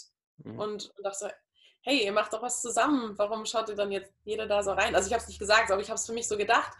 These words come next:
Speaker 2: und dachte so, ja, das war bei mir irgendwie anders, als ich in dem
Speaker 1: Mhm.
Speaker 2: Alter war und das ist irgendwie so schade. Ja, oder wenn ich eben auch so durch die Straßen laufe und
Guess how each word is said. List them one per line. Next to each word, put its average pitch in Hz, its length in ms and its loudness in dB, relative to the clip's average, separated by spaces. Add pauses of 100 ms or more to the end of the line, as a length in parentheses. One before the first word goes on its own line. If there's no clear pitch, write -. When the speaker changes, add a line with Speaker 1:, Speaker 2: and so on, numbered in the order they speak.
(720)
Speaker 2:
und 208 200 0
dachte 202 260 2
so, 208 80 2
ja, 208 140 8
das 208 200 -2
war 220 100 4
bei 208 100 2
mir 233 240 -2
irgendwie 214 220 -2
anders, 214 480 2
als 185 140 -2
ich 190 180 -6 (240)
in 202 100 -6
dem 190 80 -4
Speaker 1:
Mhm. 180 40 -2
Speaker 2:
Alter 185 300 -2
war 165 260 -4
und 185 100 -10
das - 300 -6
ist - 100 -4
irgendwie 202 200 -4
so 196 100 -6
schade. 208 520 2 (1000)
Ja, 208 260 6
oder 190 140 6
wenn 185 120 4
ich 196 120 -4
eben 202 140 0
auch 185 80 2
so 226 140 -2
durch 196 120 -6
die 196 100 -4
Straßen 196 360 0
laufe 185 280 2
und 196 200 -8